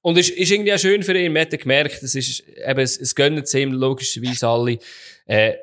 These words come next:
eben, vier null, diskussionslos. Aliseda hat dann noch eine zweite Chance gehabt mit dem Kopf. Ähm, geht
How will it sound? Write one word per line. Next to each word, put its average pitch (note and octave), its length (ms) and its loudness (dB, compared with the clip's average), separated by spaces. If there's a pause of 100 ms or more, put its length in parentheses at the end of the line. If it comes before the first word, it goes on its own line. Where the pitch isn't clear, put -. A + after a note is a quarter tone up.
eben, G2 280 -4
vier C3+ 280 2
null, C3 500 2 (280)
diskussionslos. C3+ 1000 0
Aliseda B2+ 500 4
hat B2 120 0
dann B2 80 -2
noch B2 60 2
eine A#2 60 0
zweite A#2 400 0
Chance A2 340 0
gehabt A2 160 0
mit G#2+ 120 -6
dem G#2+ 80 -8
Kopf. - 600 -2
Ähm, A2 580 0 (440)
geht - 200 2